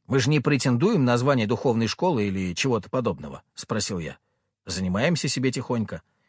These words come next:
"Милый, если ты не знал, ты цесаревич, законодатель моды для всего молодого поколения, мечта девочек до семнадцати лет", — улыбнулась супруга. "А твои уроки еще и эффект дают,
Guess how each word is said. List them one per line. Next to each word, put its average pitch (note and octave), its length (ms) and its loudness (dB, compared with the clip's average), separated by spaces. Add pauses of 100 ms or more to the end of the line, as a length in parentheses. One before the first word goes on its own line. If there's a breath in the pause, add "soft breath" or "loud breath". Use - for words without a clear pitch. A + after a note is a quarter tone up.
(260)
"Милый, A#2+ 320 2
если B2+ 340 0
ты A#2 120 -2
не G#2+ 100 0
знал, A2 400 -2 (480)
ты D3 160 4
цесаревич, C3 880 -2 (140)
законодатель B2 800 2
моды B2+ 380 4
для G2+ 180 0
всего C3 320 0
молодого B2+ 420 2
поколения, A#2+ 640 0 (200 loud breath)
мечта C3 440 0
девочек A#2 520 0
до A#2 140 0
семнадцати C#3 520 0
лет", — G#2 320 -4 (180)
улыбнулась G2 520 -2
супруга. F2 460 -8 (360)
"А F3 140 -6
твои G3 240 2
уроки G3 640 2 (340 soft breath)
еще C3+ 420 2
и D#3+ 260 2
эффект - 420 0
дают, E2+ 420 -6